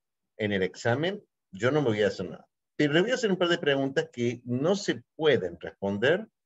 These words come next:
a la luz de sustancias puras. ¿Sí? Empezando por la definición del potencial químico. ¿Sí? De la misma forma que puedo ser medianamente riguroso, medianamente riguroso con la definición de C P,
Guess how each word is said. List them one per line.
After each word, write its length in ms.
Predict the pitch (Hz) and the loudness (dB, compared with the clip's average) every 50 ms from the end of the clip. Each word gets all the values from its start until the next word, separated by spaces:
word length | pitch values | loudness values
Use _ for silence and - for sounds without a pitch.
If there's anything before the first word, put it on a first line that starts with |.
| _ _ _ _ _ - | _ _ _ _ _ -4
a 100 | - 101 | -2 0
la 140 | 107 107 104 | 2 2 2
luz 240 | 104 117 143 165 | 2 2 2 2
de 80 | - 170 | 2 0
sustancias 500 | - - - - 113 113 113 139 120 - | 0 -2 -6 -4 -2 -2 -2 -2 -6 -6
puras. 480 | - - - - - - - - _ _ _ _ _ _ _ _ _ _ _ _ - | -8 -14 -14 -14 -16 -18 -20 -20 _ _ _ _ _ _ _ _ _ _ _ _ -4
¿Sí? 80 | 85 90 123 135 - _ _ _ _ _ | -2 -2 -2 -4 -6 _ _ _ _ _
Empezando 500 | - 117 117 104 120 117 131 131 139 147 | 0 0 2 2 2 2 2 2 0 2
por 100 | 135 123 | 2 2
la 80 | 110 104 | 2 2
definición 600 | 104 101 101 - 107 101 95 90 - - 110 117 | 2 0 -2 -2 -2 -2 -2 -2 -2 -2 -2 -2
del 120 | 127 120 | -2 -4
potencial 460 | - - - 85 78 - - 98 - | -6 -8 -8 -8 -10 -8 -8 -8 -10
químico. 520 | - - 71 69 _ _ _ _ _ _ _ _ _ _ _ _ _ _ - | -10 -16 -18 -20 _ _ _ _ _ _ _ _ _ _ _ _ _ _ -10
¿Sí? 200 | - 82 104 139 147 - _ _ - - _ _ _ _ _ _ _ _ _ _ _ _ - | -8 -6 -6 -8 -8 -12 _ _ -20 -20 _ _ _ _ _ _ _ _ _ _ _ _ 0
De 100 | 123 120 | 2 2
la 80 | 131 | 4
misma 200 | 135 175 233 254 | 4 4 2 2
forma 340 | 254 233 180 175 170 165 165 | 4 2 2 2 2 0 -2
que 100 | - - | -4 -4
puedo 300 | - 117 117 120 117 113 | 0 2 4 4 4 2
ser 440 | 113 - 117 110 113 117 117 117 - _ _ _ _ _ _ _ _ _ _ _ _ _ _ _ _ _ _ _ _ - | 2 2 2 4 4 4 2 -2 -6 _ _ _ _ _ _ _ _ _ _ _ _ _ _ _ _ _ _ _ _ -6
medianamente 580 | 104 92 95 104 117 123 123 123 120 117 123 | -4 -4 -2 0 0 0 0 0 -2 -2 -2
riguroso, 600 | 113 110 101 98 101 110 113 107 95 - - 80 | -4 -6 -6 -2 0 2 2 2 0 -2 -6 -12
medianamente 580 | 80 80 80 85 95 110 113 113 107 101 95 95 | -10 -8 -6 -2 0 0 0 0 -2 -4 -4 -4
riguroso 320 | 101 92 92 107 101 110 | -2 -2 -2 -2 -4 -4
con 120 | - 98 90 | -6 -6 -4
la 60 | 85 | -4
definición 420 | 80 - 95 82 80 - 117 117 | -4 -6 -8 -10 -6 -4 -2 -2
de 60 | 120 117 | -2 -2
C 140 | - 117 113 | -2 -4 -2
P, 300 | - 131 123 139 151 | 0 0 0 0 -2